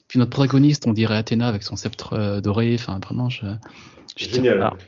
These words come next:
Speaker 1: Alors, euh, oui, mais je, pas que pour Saint Seiya, hein, pour le côté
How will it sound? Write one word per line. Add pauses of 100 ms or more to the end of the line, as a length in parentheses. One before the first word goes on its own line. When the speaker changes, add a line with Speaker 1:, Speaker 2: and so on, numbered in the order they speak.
(180)
Speaker 1:
Alors,
euh,
oui,
mais
je,
pas
que
pour
Saint
Seiya,
hein,
pour
le
côté